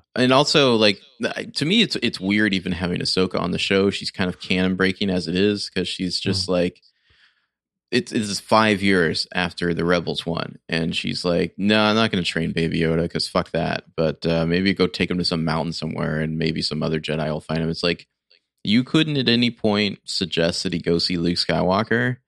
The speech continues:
Speaker 1: Like, have
Speaker 2: Mm.
Speaker 1: you gone to see Luke? 'Cause I'm not sure why you wouldn't have.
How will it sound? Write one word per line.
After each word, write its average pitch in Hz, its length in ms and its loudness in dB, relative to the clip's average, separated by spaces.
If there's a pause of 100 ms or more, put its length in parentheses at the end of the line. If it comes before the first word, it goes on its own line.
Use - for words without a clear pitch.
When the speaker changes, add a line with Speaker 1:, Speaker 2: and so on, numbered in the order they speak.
(260)
Speaker 1:
Like, 90 140 2
have 95 200 2
Speaker 2:
Mm. 113 160 2
Speaker 1:
you 98 260 6
gone 156 260 4
to 160 80 4
see 160 200 2
Luke? 156 280 2
'Cause 98 160 0
I'm 87 160 4
not 98 180 2
sure 110 160 2
why 98 180 4
you 90 160 2
wouldn't 104 340 0
have. 85 400 -2